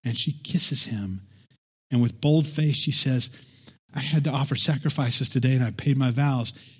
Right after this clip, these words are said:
Guess what? She's a church girl. She's religious.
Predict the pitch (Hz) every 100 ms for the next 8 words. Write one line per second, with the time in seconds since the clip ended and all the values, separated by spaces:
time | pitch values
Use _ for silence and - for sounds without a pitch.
0 | _ 151 - 180 98 - - - - 202
1 | 117 - 226 - 104 98 95 _ _ _
2 | _ _ _ _ - - _ _ _ _
3 | _ - 208 202 131 143 226 139 - -